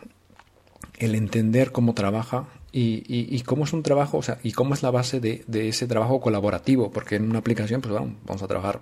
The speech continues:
varias personas, o se trabajan normalmente varias personas, y cómo hacer módulos independientes o interdependientes, pero que a la vez tú puedas poner y quitar e integrarlo en el proyecto.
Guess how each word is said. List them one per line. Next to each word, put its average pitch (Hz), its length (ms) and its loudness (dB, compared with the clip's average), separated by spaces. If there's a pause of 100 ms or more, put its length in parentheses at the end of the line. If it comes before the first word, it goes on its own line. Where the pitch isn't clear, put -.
varias 95 240 -2
personas, 127 460 -4
o - 20 -2
se 101 120 -4
trabajan 98 320 -4
normalmente 95 300 -4
varias 95 200 -6
personas, 120 480 -6 (420)
y - 80 -10
cómo 120 200 2
hacer 120 200 0
módulos 117 480 2
independientes 117 880 -2
o 104 140 -2
interdependientes, 110 1120 0 (880)
pero 110 240 0
que 110 60 -2
a 107 40 0
la 107 120 2
vez 123 340 0 (240)
tú 120 140 -4
puedas 113 480 2 (440)
poner 117 280 2
y 117 60 2
quitar 117 500 -2 (1700)
e - 80 0
integrarlo 110 540 2
en 110 80 0
el 104 80 -2
proyecto. 101 500 -4